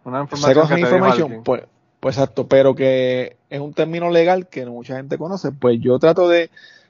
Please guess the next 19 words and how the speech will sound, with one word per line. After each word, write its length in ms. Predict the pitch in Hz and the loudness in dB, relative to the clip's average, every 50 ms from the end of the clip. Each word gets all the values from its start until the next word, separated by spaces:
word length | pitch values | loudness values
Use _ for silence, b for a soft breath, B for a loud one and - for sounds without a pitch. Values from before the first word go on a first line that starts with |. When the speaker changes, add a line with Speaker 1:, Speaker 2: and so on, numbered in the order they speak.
| b _ | b _
Speaker 2:
de 160 | - - 147 131 | -6 -4 -2 -2
explicar 380 | 123 - 139 127 120 127 127 | -2 0 0 2 4 4 2
algunos 300 | 135 135 147 151 156 - | 2 0 -2 -6 -8 -6
términos 360 | - 156 147 151 147 151 156 | -6 -6 -6 -6 -8 -6 -4
legales, 640 | 156 156 151 139 131 127 123 127 127 127 127 127 123 123 _ | -2 0 0 2 2 0 0 0 -2 -2 -2 -4 -4 -8 _
trato 400 | _ 135 123 123 120 123 127 131 | _ -6 -4 -4 -2 -2 -2 0
de, 260 | 131 131 135 131 117 | 0 0 0 -2 -2
de, 140 | 123 135 131 | -2 -4 -2
por 160 | - 131 127 | -2 0 0
ejemplo, 960 | 131 131 131 135 131 - _ _ _ _ _ - 139 - - 147 143 135 - | 0 0 -2 -4 -8 -10 _ _ _ _ _ -20 -20 -8 -2 0 0 0 0
en 120 | 131 127 127 | -2 -6 -10
el 140 | 123 120 | -12 -6
caso 420 | - - 117 120 - - 135 131 127 | 0 0 0 0 0 -4 -4 -2 0
del, 280 | 127 127 127 127 127 | 0 -2 -2 -6 -8
del 140 | 117 127 127 | -8 -6 -6
episodio 320 | 127 - 127 - - 127 127 | -6 -6 -6 -8 -6 -6 -6
de 40 | 123 | -6
los 120 | 131 - | -6 -6
trans, 420 | _ 139 139 151 160 156 - - | _ -2 -2 -2 -2 -8 -16 -20